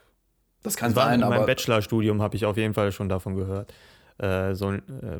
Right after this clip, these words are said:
Speaker 2: wo so ein Leak war, aber, ähm, ja, das, das, äh, ja, es ist einfach Blödsinn. Ja,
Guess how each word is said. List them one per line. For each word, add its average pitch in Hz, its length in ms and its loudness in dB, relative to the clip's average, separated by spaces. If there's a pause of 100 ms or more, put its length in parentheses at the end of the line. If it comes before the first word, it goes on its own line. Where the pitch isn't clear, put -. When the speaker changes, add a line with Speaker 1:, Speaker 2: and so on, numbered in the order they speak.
Speaker 2:
wo 98 120 -8
so 98 100 -6
ein 92 60 -4
Leak 95 260 -8
war, 95 220 -6
aber, 95 280 -10
ähm, 95 460 -14
ja, 95 240 -12 (1500)
das, 92 380 -12 (460)
das, 104 260 -12
äh, 95 400 -8
ja, 95 480 -18 (420)
es 101 300 -8
ist 104 80 -10
einfach 95 360 -10 (380)
Blödsinn. 90 380 -16 (3750)
Ja, 92 180 -8